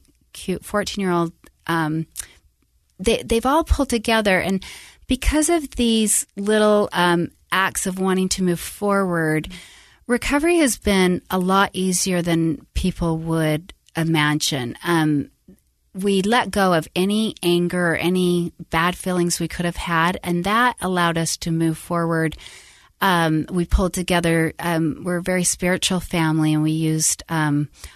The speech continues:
our belief to pull together. And then physically, we,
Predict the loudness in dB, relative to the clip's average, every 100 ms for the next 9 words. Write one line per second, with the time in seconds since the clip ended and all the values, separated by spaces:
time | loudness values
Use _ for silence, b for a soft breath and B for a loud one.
0 | B -2 -2 -2 0 0 0 -4 -6 -4
1 | -4 -2 0 0 0 0 -2 -4 B B
2 | B -2 2 4 4 2 2 2 2 2
3 | -2 -2 0 0 -2 -4 -2 2 4 2
4 | 0